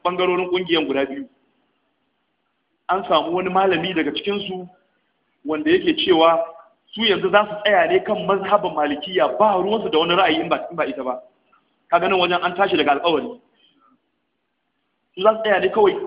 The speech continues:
fatawar Imam Malik, duk abin da ya faɗa ko ya saba ma sunna nasu ne. Na biyu kuma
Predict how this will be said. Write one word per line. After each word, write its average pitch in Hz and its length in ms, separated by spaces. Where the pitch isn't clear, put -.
fatawar 170 360
Imam 185 260
Malik, 170 240
duk - 100
abin 190 240
da 165 60
ya 180 80
faɗa 160 300
ko 196 120
ya 196 180
saba 185 200
ma 143 120
sunna 165 240
nasu 165 280
ne. 127 180
Na 240 140
biyu 262 200
kuma 240 540